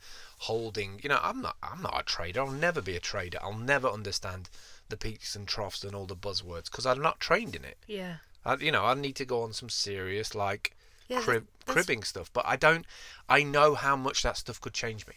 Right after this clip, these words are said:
Speaker 1: It's a bit like being a designer or a programmer. It's like,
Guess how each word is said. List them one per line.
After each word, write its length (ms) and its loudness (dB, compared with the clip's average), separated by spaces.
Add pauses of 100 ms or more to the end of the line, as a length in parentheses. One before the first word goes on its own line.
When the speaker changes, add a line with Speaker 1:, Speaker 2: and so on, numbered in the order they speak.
(260)
Speaker 1:
It's 80 -14
a 40 -8
bit 140 0
like 240 0
being 260 -4
a 60 0
designer 420 -2
or 120 -6
a 60 -10
programmer. 540 -2
It's 160 -4
like, 280 -8